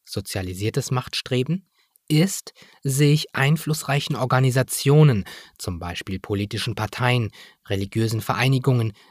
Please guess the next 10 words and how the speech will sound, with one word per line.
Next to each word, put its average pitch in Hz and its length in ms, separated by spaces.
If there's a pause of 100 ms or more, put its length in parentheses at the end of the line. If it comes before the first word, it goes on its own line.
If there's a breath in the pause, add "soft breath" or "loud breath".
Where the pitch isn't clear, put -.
(100)
mächtigen 117 440
Konzernen 139 600
anzuschließen 156 760 (220 loud breath)
und 175 320
in 196 180
ihrem 170 360
Sinne 147 300 (320 loud breath)
sozusagen 131 680
als 117 200
Instrument 131 800